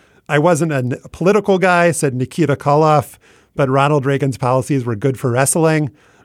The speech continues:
Ivan Koloff says that the end of the Cold War took the edge off his character. "Democracy is good for the world," he says, "but it was bad for business." It's unclear at this point how our relationship with Russia is gonna go and whether conditions will be right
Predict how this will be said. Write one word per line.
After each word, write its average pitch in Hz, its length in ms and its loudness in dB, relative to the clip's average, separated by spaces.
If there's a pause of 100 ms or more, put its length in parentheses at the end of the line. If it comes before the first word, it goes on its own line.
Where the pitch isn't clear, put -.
(120)
Ivan 156 400 2
Koloff 165 500 2
says 143 200 0
that 123 140 -4
the 135 160 -6
end 139 180 -2
of 131 140 -2
the 135 60 -4
Cold 131 260 -2
War 123 240 0
took - 260 -6
the 160 180 -2
edge 139 240 -2
off 147 280 2
his 131 160 0
character. 165 600 0 (400)
"Democracy 147 760 0
is 139 120 2
good 135 220 0
for 151 100 -2
the 127 80 -2
world," 131 300 0
he 160 80 0
says, 156 320 0
"but 131 140 -2
it 117 80 -2
was 113 160 -4
bad 104 320 -2
for 120 120 -4
business." 110 600 -2 (960)
It's 151 100 -6
unclear 208 460 2
at 156 80 0
this 156 120 0
point 143 280 0
how 147 280 4
our 135 200 4
relationship 117 520 -2
with 113 100 -2
Russia 107 320 -2
is 113 100 -4
gonna 107 180 -4
go 165 340 4
and 135 120 0
whether 117 180 -2
conditions 117 460 -6
will 110 80 -4
be 113 120 -2
right 123 380 0